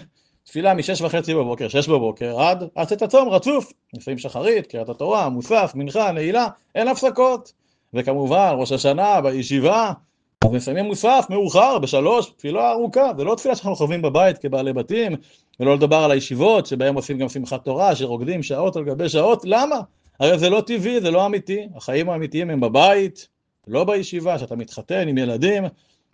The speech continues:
ואז אתה מסיים תפילות יותר מוקדם, התפילות פחות ארוכות, פחות עוצמתיות אולי.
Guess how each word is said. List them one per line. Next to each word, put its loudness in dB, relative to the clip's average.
ואז -2
אתה -2
מסיים 2
תפילות -2
יותר -4
מוקדם, -2
התפילות -8
פחות -2
ארוכות, 0
פחות -10
עוצמתיות -6
אולי. 2